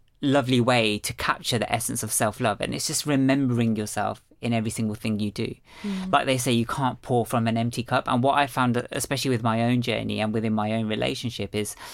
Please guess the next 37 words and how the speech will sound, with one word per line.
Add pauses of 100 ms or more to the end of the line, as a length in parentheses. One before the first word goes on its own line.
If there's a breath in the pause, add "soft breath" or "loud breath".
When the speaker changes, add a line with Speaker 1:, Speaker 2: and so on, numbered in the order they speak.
(540 loud breath)
Speaker 1:
when
I've
taken
care
of
myself, (160)
I'm
so
much
better
able
to
take
care
of
my
wife.
I'm
so
much
better
able
to
understand
her (380 loud breath)
when (720)
she
makes
a
mistake,
because (100)
I
know
that
I've
made
mistakes.